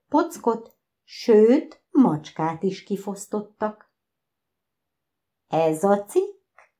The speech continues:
a kórusnak is jó”, mondta elégedetten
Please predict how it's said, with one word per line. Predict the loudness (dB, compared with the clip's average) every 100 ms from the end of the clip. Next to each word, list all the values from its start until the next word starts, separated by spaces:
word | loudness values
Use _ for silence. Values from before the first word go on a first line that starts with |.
| _ 4
a | 4 6
kórusnak | 4 6 6 4 0 -2 -2
is | -2 -6 -2
jó”, | 0 0 -2 -10 _ _ _ _
mondta | 0 4 4 2 -4 0
elégedetten | 4 4 4 0 0 -2 -6 -10 -10 -10 -14